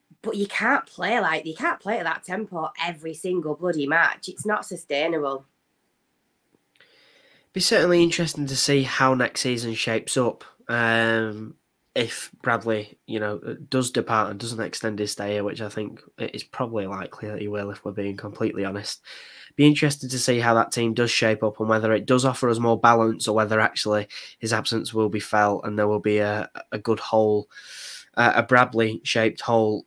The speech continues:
Speaker 2: i-, in our team. But looking, uh, ahead to, to Fleetwood a little bit more, a little bit closer, um, what,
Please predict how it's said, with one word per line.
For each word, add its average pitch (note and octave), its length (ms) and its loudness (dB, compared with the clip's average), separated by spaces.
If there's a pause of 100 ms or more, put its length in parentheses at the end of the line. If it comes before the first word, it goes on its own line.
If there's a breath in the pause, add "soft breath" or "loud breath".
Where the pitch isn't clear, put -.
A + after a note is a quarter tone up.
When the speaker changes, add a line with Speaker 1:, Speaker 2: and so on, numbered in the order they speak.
(140)
Speaker 2:
i-, G#2+ 60 -2 (100)
in A2+ 160 0
our A2 180 2
team. A#2 480 -2 (1120)
But - 560 6
looking, C#3+ 560 2 (120)
uh, F#2+ 240 -4
ahead A#2+ 420 0
to, A#2+ 240 0
to - 180 -4
Fleetwood B2+ 500 4
a A2+ 60 -2
little A#2 180 0
bit A2 140 -4
more, A#2 360 0 (720 loud breath)
a - 40 -20 (120)
little F3+ 140 4
bit B2 140 6
closer, C#3+ 600 6 (140)
um, A#2 720 2
what, C#3 320 0